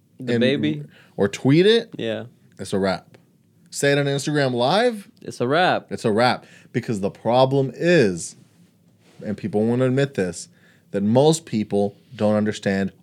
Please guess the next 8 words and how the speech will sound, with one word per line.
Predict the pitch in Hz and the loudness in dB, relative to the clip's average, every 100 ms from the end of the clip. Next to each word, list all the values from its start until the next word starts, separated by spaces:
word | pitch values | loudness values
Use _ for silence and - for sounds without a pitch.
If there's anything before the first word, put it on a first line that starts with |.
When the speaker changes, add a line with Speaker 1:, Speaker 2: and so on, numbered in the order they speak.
| _ | _
Speaker 2:
what | 104 104 | -4 0
these | 113 | 0
rappers | 101 104 101 104 | 2 2 2 -2
are | 104 113 | -4 -6
saying | 110 - 143 117 90 | -4 0 2 2 0
when | 90 92 | -4 -4
they're | 90 | -2
rapping. | 90 85 - | -2 -4 -10